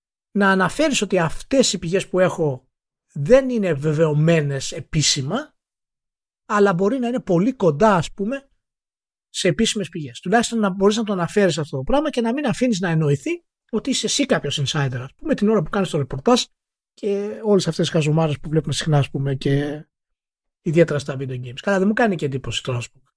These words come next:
για το, ειδικά για την περίπτωση της Ubisoft και του τύπου, ας πούμε, για τους Twitter και τα λοιπά. Οι δημοσιογράφοι των games είναι,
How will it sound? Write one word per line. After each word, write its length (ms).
για 220
το, 280
ειδικά 300
για 100
την 520
περίπτωση 380
της 200
Ubisoft 320
και 100
του 500
τύπου, 220
ας 140
πούμε, 120
για 100
τους 160
Twitter 160
και 80
τα 100
λοιπά. 160
Οι 40
δημοσιογράφοι 380
των 180
games 280
είναι, 180